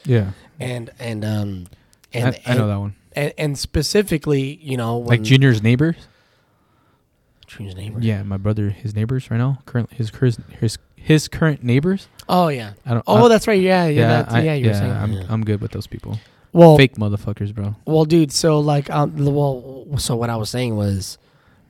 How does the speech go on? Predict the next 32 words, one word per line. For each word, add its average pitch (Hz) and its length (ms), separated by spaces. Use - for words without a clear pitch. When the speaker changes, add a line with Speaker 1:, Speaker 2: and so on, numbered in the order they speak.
Speaker 2:
um, 110 600
dude, 107 440
like, 101 380
uh, 95 380
like, 101 140
these 98 200
managers 104 460
and 92 80
people 110 260
like, 95 180
"Oh, 113 180
this 98 200
guy's 90 240
great," 101 360
and 98 80
blah, 98 240
blah. 104 140
I'm 95 100
like, 92 180
"Dude, 90 220
that 98 260
guy 78 140
is 73 160
a 67 80
fucking 82 480
deuce." 80 400
Speaker 1:
Yeah. 98 220
Speaker 2:
So, 147 380
anyways, 143 600
um, 143 560
uh, 139 400
Speaker 1:
Yeah, 123 280